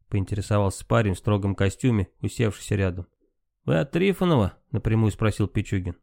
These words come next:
"Скоро узнаешь", недобро усмехнулся парень. "Только бы это опять не оказались бандиты Стежнёва", подумал Пичугин.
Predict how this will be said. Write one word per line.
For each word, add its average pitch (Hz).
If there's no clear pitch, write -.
"Скоро 160
узнаешь", 143
недобро 101
усмехнулся 95
парень. 85
"Только 123
бы 123
это 127
опять 120
не 110
оказались 107
бандиты 104
Стежнёва", 101
подумал 95
Пичугин. 90